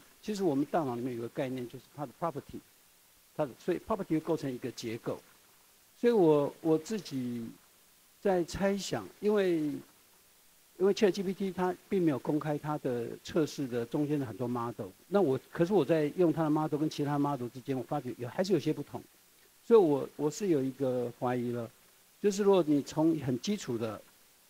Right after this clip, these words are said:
你可以用，用做分类法，那你就可以在大概找出它，你可能没办法定义说它这个是路是什么，可是你大概也可以知道说它具有一个 location 的一个 property。所以如果有 location 的 property，就可以有 structure，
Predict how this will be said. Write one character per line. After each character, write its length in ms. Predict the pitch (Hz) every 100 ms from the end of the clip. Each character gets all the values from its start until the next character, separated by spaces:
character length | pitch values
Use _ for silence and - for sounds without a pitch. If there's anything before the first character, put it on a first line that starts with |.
| -
你 260 | 147 143 131
可 160 | 175
以 100 | 160
用， 400 | 170 156 135 127 -
用 200 | 180 156
做 180 | 147 151
分 200 | - 180
类 120 | 160
法， 240 | 120 101 - - _ _ _ -
那 120 | 214
你 120 | 160
就 120 | 123 175
可 120 | 139
以 40 |
在 240 | 117 147 -
大 120 | - 160
概 120 | 156
找 220 | - 101
出 320 | - 156 - -
它， 200 | 208 160 -
你 140 | 160
可 180 | 160 147
能 120 | 180 - -
没 160 | 165
办 160 | 196 165
法 80 | -
定 160 | 185
义 20 | 165
说 160 | 165
它 240 | 151 170 165 -
这 80 | 208
个 100 | 156
是 140 | 175 -
路 160 | 196 156
是 120 | 156
什 100 | 117
么， 80 | 101
可 140 | 175
是 120 | 185 185 -
你 100 | 139
大 140 | 190
概 100 | 175
也 80 | 123
可 80 | 139
以 40 |
知 140 | -
道 160 | 151 139
说 160 | 143 135 - - _
它 180 | - 214 -
具 100 | -
有 160 | 170 117
一 20 |
个 80 | 117
location 480 | 104 - 151 - 104
的 60 |
一 60 | 95
个 100 | 107
property。 400 | - 107 107 - - _ _ _ _ _ _ _ _ _ _
所 80 | 220
以 100 | 202
如 140 | 165
果 200 | 233 180
有 100 | 147
location 480 | 147 127 233 226 180
的 80 | 147
property， 400 | - 165 147 131
就 240 | - 156 -
可 120 | - 147
以 20 |
有 80 | 120
structure， 480 | - 151 - 127